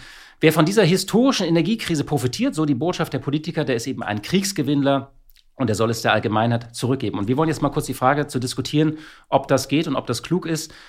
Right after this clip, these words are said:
Auch die E U hatte ja schon ihren Mitgliedstaaten empfohlen, eine einmalige Steuer für Stromerzeuger zu erheben, was Spanien zum Beispiel auch getan hat.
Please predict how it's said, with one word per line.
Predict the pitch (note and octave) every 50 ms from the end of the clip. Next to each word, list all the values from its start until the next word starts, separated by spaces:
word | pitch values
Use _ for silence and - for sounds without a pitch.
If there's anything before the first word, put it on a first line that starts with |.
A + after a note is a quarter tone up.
| - -
Auch | - D3+ D3
die | - - D3 C#3+ C#3+ C#3 B2+ C3+
E |
U | D3 F#3 G3 A3+ F#3+
hatte | D#3 F3+ F3+
ja | D#3 D3+ D3
schon | - - D3
ihren | B2+ C3 C3 C#3 C3+
Mitgliedstaaten | C3 B2+ - D#3+ D3 - - - C#3 C3 C3+ C3+ C#3+
empfohlen, | B2+ A#2+ - - D3+ D#3 F#3 F#3 D#3
eine | A#2 B2 B2+ B2 - -
einmalige | C#3+ E3 F#3 F3+ D#3 D3 C#3+ C#3+ C#3 C3
Steuer | - - - A#2+ C3 D3+ D3+ D3 - - - -
für | - D3+ C#3+
Stromerzeuger | - - - - A#2 E3 A#3+ A#3+ - G#2 - - - G2 F#2+ F#2+ G2+ -
zu | - A2+
erheben, | G#2 F2+ G#2 A2 A2+ C3 D3 D3 - - - - - -
was | - B2+ -
Spanien | - - A#2+ A#2 D3 F3 E3+ D3
zum | - - A2
Beispiel | A2+ A#2 - - -
auch | - A2+ A2 -
getan | A2+ G#2+ - - E3+ F3+ E3 D#3
hat. | E3+ E3 - -